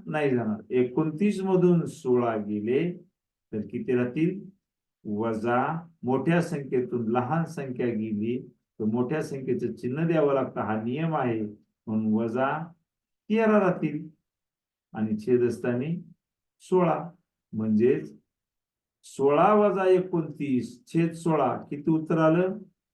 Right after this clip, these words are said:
वजा तेरा छेद सोळा. म्हणजे आपली ही बाकी आली.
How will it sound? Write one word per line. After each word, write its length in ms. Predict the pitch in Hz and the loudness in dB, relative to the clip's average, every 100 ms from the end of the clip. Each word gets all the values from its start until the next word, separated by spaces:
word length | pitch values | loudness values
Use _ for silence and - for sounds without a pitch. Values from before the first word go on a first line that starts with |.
| _ - | _ -6
वजा 680 | 107 110 117 127 143 160 - _ _ _ _ _ _ 123 | -4 -2 -2 -2 -2 -6 -10 _ _ _ _ _ _ 0
तेरा 520 | 120 117 113 131 135 165 170 _ _ _ _ _ _ | 2 2 0 -4 -4 -8 -14 _ _ _ _ _ _
छेद 480 | - 127 156 185 180 - _ _ _ _ | 0 2 4 2 0 -12 _ _ _ _
सोळा. 600 | _ 117 104 104 107 120 107 92 87 _ - | _ -4 -2 -2 -2 -2 -2 -6 -14 _ -10
म्हणजे 260 | 104 101 | -6 -4
आपली 280 | 104 - 110 | -6 -6 -6
ही 140 | 123 | -2
बाकी 360 | 151 196 - 202 | 4 4 4 2
आली. 260 | 175 156 | 2 2